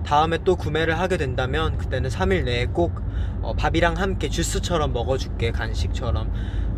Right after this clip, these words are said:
너만은 견디기 힘들더라.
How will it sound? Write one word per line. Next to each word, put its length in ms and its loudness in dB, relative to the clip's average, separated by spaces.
너만은 680 2
견디기 440 -2
힘들더라. 580 2